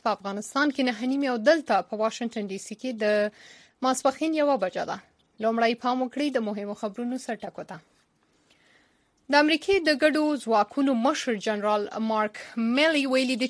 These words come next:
چې دا اټکلونه چې طالبان په تیزۍ سره د افغانستان برخې نیسي، دا وهم نه دی. نوموړي ویلي دی چې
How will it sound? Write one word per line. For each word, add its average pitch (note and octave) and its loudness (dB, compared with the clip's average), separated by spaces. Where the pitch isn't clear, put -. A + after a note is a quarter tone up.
چې C4+ 2
دا F4 12
اټکلونه E4+ 2
چې D#4 -2
طالبان C4 4
په C4+ 4
تیزۍ B3 2
سره D4 6
د C4 8
افغانستان A#3+ 0
برخې A#3+ 4
نیسي، B3 -4
دا A3+ 2
وهم G#3 -2
نه F#3 -6
دی. F3 -6
نوموړي F4 4
ویلي D#4+ 4
دی D#4 2
چې D#4 -4